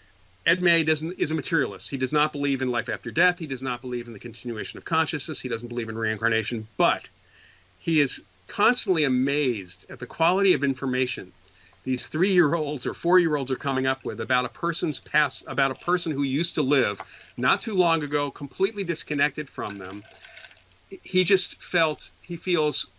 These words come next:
uh, and has made the statement that whether you believe it's reincarnation or not, these are incredibly impressive instances of something that needs to be fully investigated. The interpretation is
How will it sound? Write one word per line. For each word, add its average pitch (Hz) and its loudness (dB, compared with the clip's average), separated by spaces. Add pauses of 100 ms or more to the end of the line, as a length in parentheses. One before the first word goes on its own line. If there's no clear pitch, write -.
(120)
uh, 135 -8
and 139 -2
has 143 -2
made 185 4
the 202 -4
statement 202 0
that 131 2 (300)
whether 151 -2
you 180 2
believe 160 2
it's - -4
reincarnation 139 2
or 135 0
not, 151 2 (380)
these 165 0
are 131 2
incredibly 170 2
impressive 127 -2
instances 123 -2
of - -6
something 113 0 (580)
that 127 -2
needs 139 0
to 139 -8
be 127 0
fully 196 4
investigated. 104 -6 (460)
The 131 -2
interpretation 147 -2
is 127 2